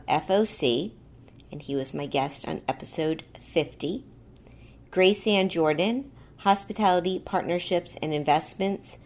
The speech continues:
Milstein Companies, episode twenty-six. Jasmine Moy, founder of Jasmine Moy Law P C, episode two two four. And this was moderated by Kathleen Squires,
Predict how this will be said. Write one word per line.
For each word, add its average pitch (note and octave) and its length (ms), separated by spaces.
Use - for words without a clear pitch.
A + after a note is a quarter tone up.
Milstein F3 640
Companies, E3 680
episode C#3+ 460
twenty-six. - 920
Jasmine G3 480
Moy, F3+ 480
founder G3+ 460
of - 320
Jasmine F3+ 480
Moy D#3+ 420
Law D3 440
P D#3+ 180
C, F3+ 460
episode C#3 480
two D#3 200
two C#3+ 240
four. F3+ 480
And E3+ 240
this F#3+ 180
was E3+ 180
moderated F#3+ 720
by D3+ 200
Kathleen G3 640
Squires, A2+ 680